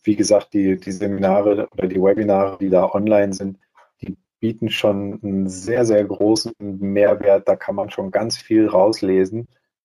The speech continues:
äh, wenn man sich da ein bisschen mit beschäftigt. Und im nächsten Termin, da werden wir uns dann, wie gesagt, die ganzen, äh, Edelmetalle mal ganz intensiv anschauen und werden mal schauen, was wir dann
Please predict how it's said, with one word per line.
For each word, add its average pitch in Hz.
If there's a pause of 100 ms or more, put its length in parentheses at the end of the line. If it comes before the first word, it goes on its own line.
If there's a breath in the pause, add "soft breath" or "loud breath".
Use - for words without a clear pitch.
äh, 98
wenn 95
man 98
sich 101
da -
ein 98
bisschen 107
mit 98
beschäftigt. 110 (560 soft breath)
Und 95
im 101
nächsten 107
Termin, 104 (360 soft breath)
da 104
werden 107
wir 107
uns 107
dann, 104
wie -
gesagt, - (320)
die 98
ganzen, 92
äh, 95 (540)
Edelmetalle 101
mal 92
ganz 113
intensiv 101
anschauen 95
und 92
werden 92
mal 92
schauen, 95
was -
wir 95
dann 92